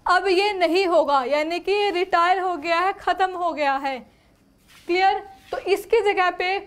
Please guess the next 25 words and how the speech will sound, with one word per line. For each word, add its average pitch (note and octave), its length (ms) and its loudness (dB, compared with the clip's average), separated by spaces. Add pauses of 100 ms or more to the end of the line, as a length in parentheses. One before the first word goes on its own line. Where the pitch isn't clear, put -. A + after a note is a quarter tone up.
कौन G4 240 2
सी G#4 200 2
trophy F4+ 460 2
आएगी? C#4+ 520 0 (380)
इसकी G4 400 2
जगह F4 300 2
पे E4+ 300 -2
कौन F#4 360 2
सी F#4+ 240 -2
trophy E4+ 480 -2
आएगी? D#4 460 0 (360)
Question E4+ 400 -2
समझ F#4 300 -2
आ E4 160 2
गया F4+ 200 2
आपको? F#4 340 -4 (1300)
क्वेश्चन E4+ 500 -2
समझ F4+ 320 -2 (180)
आया? E4+ 400 2 (1080)
अगर F4 280 2
समझ D#4+ 380 -2
आया E4+ 260 4
है F4+ 140 4
तो F4+ 140 -6
बताइए। E4 560 0